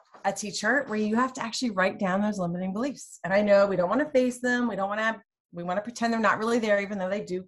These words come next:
creep on us every single day. But I want you to think about what's holding you back. And you're just going to jot those beliefs, those limiting beliefs down.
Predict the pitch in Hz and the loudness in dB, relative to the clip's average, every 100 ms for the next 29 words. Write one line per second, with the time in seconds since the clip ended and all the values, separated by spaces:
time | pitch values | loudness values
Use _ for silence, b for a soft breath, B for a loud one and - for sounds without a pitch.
0 | - 220 208 196 190 190 208 180 170 - | -8 -8 0 2 4 2 0 -4 -6 -6
1 | 196 214 220 190 240 B B B B 233 | -4 -2 2 2 2 B B B B 4
2 | 220 247 254 285 254 247 262 254 208 214 | 6 6 2 2 2 4 6 4 4 0
3 | 220 - - _ _ 214 208 214 208 208 | 0 -4 -18 _ _ -2 0 0 0 0
4 | 202 190 170 104 - _ _ _ _ _ | 0 2 2 0 -8 _ _ _ _ _
5 | _ 214 214 220 233 254 233 208 185 165 | _ -2 0 2 0 0 0 0 -2 -2
6 | 170 190 190 - 220 233 233 208 233 226 | 0 2 4 2 -2 -4 -4 -6 -4 -4
7 | 208 208 - - 202 170 180 202 214 247 | -6 -8 -10 -4 -2 -2 -2 0 2 4
8 | 262 233 226 - 214 180 165 196 | 4 2 -2 -2 2 4 2 -2